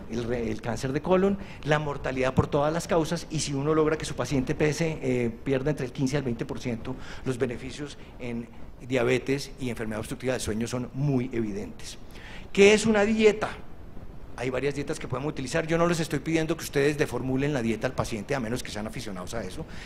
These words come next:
Esto normalmente lo tiene que hacer una nutricionista. ¿Cuál? La que uno tenga en su equipo de trabajo. Esto tiene que ser multidisciplinario. Una dieta hipocalórica más o menos es entre ochocientos y mil quinientos calorías al día. Muy hipocalórica es menos de esto.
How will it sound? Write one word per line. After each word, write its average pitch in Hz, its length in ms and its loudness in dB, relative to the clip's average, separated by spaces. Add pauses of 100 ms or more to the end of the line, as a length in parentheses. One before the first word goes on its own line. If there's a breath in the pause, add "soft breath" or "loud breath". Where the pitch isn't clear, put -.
Esto 233 220 4
normalmente 180 400 4
lo 156 40 -6
tiene 165 160 -2
que 147 120 -2
hacer 151 140 0
una 180 120 4
nutricionista. 147 640 -2
¿Cuál? 190 320 0 (240 loud breath)
La 131 120 -2
que 127 140 -2
uno 147 240 4
tenga 160 240 2
en 165 80 0
su 135 180 -2
equipo 143 380 -2
de 131 80 0
trabajo. 110 480 -4
Esto - 180 -10
tiene 165 160 -2
que - 60 -10
ser 135 140 0
multidisciplinario. 120 920 0 (420 loud breath)
Una 156 180 4
dieta 165 220 6
hipocalórica 143 580 2
más 135 180 0
o 156 60 2
menos 151 240 2
es 151 160 -2
entre 156 240 -2
ochocientos 135 580 -4
y 135 80 -4
mil 131 200 0
quinientos 151 360 -4
calorías 127 380 -2
al 180 140 -4
día. 240 260 2 (340 loud breath)
Muy 185 360 8
hipocalórica 135 640 2
es 139 100 -2
menos 139 260 2
de 196 180 4
esto. 226 300 0